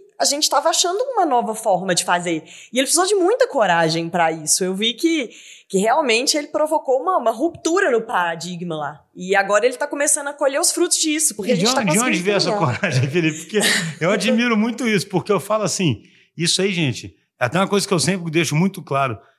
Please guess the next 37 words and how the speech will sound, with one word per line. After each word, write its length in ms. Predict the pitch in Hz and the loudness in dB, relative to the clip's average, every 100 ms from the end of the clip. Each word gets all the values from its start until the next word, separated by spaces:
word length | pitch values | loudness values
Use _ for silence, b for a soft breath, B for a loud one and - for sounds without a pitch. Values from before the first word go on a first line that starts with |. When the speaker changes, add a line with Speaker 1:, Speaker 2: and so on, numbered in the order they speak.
| b - | b -6
Speaker 2:
a 100 | 113 | 0
gente 260 | 180 170 | 2 2
não 160 | 185 220 | 2 0
critica 560 | 208 220 - 214 214 | 0 -2 -2 -2 2
nunca 340 | 175 196 208 226 | 4 2 -2 -4
a, 340 | 190 185 180 _ | -2 -2 -4 _
a, 560 | - 156 143 120 110 - _ _ _ - | -2 0 2 0 -2 -8 _ _ _ -6
o 160 | 131 | -2
nosso 320 | 127 160 156 143 | 2 2 0 -2
cliente 380 | 147 147 147 | -2 0 0
tradicional, 840 | - 143 113 123 113 135 180 120 b b b b _ - | -4 -6 -2 0 2 2 2 -2 b b b b _ -4
a 120 | 113 | 0
gente 320 | 165 160 202 | 2 2 4
respeita 480 | 196 196 190 196 196 | 2 2 0 2 0
extremamente, 640 | - 196 254 240 185 160 | 0 0 0 2 2 2
existe 260 | 147 165 - | 0 0 0
uma 140 | 208 | 0
história 760 | 196 - - - 147 185 233 254 - b b b _ | 0 -2 -4 0 0 0 -2 -8 -18 b b b _
e 200 | - 160 | -4 0
uma, 500 | 185 190 185 151 135 | 2 4 4 4 2
toda 300 | 135 - 180 | -4 -8 -4
uma 180 | 202 202 | -2 -2
tradição 460 | - 180 135 175 185 | -2 -4 -2 -2 -4
que 80 | - | 0
fez 260 | 190 196 | 0 2
a, 260 | 196 170 139 | 0 0 0
um 120 | 143 | -2
grupo 240 | 127 165 170 | -2 -2 0
igual 180 | 143 147 | 0 0
a 20 | |
F 80 | 117 | -2
C 160 | - | -2
A 100 | 143 | -2
chegar 420 | 143 185 185 185 | -4 -6 -6 -4
onde 220 | 175 170 147 | -4 -4 -4
chega, 400 | - 156 123 123 | 0 2 2 -2
né? 220 | 175 | -4